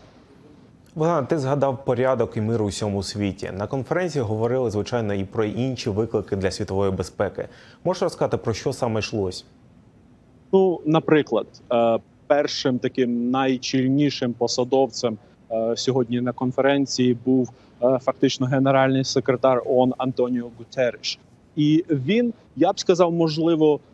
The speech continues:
Speaker 2: е, навіть не дуже приємно для людей, пов'язаних з Україною. Він про Україну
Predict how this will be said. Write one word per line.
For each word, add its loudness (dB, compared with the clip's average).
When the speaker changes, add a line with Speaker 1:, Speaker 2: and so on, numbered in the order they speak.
Speaker 2:
е, 0
навіть 0
не 2
дуже 0
приємно 0
для 0
людей, -2
пов'язаних -4
з -14
Україною. -8
Він -12
про 0
Україну -4